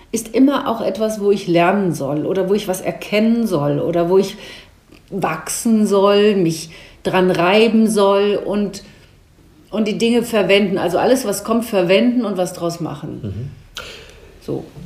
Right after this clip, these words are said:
Speaker 2: Sie sind ja vielfach engagiert in Hilfsvereinen, Sie moderieren Benefizveranstaltungen.
Speaker 1: Mhm.
Speaker 2: Hat das auch etwas damit zu tun, dass Sie vielleicht Menschen, denen das Glück fehlt, da etwas ersetzen wollen?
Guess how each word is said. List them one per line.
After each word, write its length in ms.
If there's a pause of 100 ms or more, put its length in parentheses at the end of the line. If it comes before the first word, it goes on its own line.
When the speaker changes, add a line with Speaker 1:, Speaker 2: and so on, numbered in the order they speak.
(160)
Speaker 2:
Sie 160
sind 200
ja 100
vielfach 640
engagiert 680
in 180
Hilfsvereinen, 880
Sie 300
moderieren 600
Benefizveranstaltungen. 2000
Speaker 1:
Mhm. 360 (880)
Speaker 2:
Hat 220
das 120
auch 120
etwas 280
damit 280
zu 80
tun, 240
dass 120
Sie 100
vielleicht 360
Menschen, 640 (560)
denen 260
das 200
Glück 200
fehlt, 680
da 160
etwas 320
ersetzen 580
wollen? 380